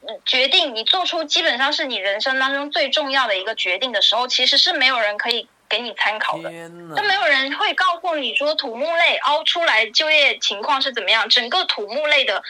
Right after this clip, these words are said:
Speaker 1: 这个它的发展趋势是怎么样的。如果你还想要进入土木类，你其实可以在哪些新兴的领域去做一个积累，这些都是没有的。
Speaker 2: 那现在我们，
Speaker 1: 对，所以我
Speaker 2: 我们应该就是要，就是有机会，
Speaker 1: 就请到。
Speaker 2: 我们就尽量来分享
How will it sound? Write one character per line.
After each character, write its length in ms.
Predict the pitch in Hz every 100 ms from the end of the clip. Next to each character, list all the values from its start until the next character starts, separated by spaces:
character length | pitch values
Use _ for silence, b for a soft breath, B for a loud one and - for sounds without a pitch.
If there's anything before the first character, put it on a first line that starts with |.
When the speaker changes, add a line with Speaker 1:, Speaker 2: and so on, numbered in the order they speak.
| B
Speaker 1:
这 140 | - 311
个 280 | 269 233 196
它 180 | - 294
的 80 | 294
发 160 | 285
展 160 | 277 214
趋 340 | 208 - 277 285
势 220 | 330 320
是 140 | 285
怎 120 | 247 185
么 100 | 180
样 280 | 226 240 202
的。 140 | -
如 200 | 226 339
果 120 | 370 285
你 120 | 214
还 260 | - - 254
想 180 | 277 208
要 100 | 254 254
进 220 | - 294
入 140 | 294
土 200 | 254 190
木 120 | 196 254
类， 200 | 262 214
你 80 | 208
其 140 | -
实 200 | 262 262 B B
可 120 | -
以 120 | 302 277
在 140 | 302
哪 160 | 254 202
些 120 | 254
新 300 | 254 294 285
兴 240 | - 285
的 100 | 269
领 220 | 208 196 185
域 160 | 254
去 220 | 254 262 -
做 180 | 302 240
一 60 |
个 80 | 226
积 200 | 226 226
累， 140 | 214 -
这 120 | 269
些 140 | 294
都 140 | 269 294
是 80 |
没 220 | 277 - 190
有 180 | - -
的。 120 | - -
Speaker 2:
那 100 | 220
现 160 | 254
在 60 | 254
我 160 | 180 120
们， 20 |
Speaker 1:
对， 240 | - - - _
所 120 | -
以 40 | 247
我 80 | 277
Speaker 2:
我 60 |
们 140 | 143 160
应 80 |
该 200 | 170 165
就 120 | 165 165
是 120 | 160
要， 60 | 151 131 120 - -
就 20 |
是 60 | 135
有 0 |
机 60 | 311
会， 60 |
Speaker 1:
就 40 | -
请 260 | - 226
到。 140 | 214 240
Speaker 2:
我 400 | - - _ -
们 160 | -
就 60 | 156
尽 200 | 147 160
量 140 | 151 135
来 220 | 120 -
分 200 | - 220
享 140 | -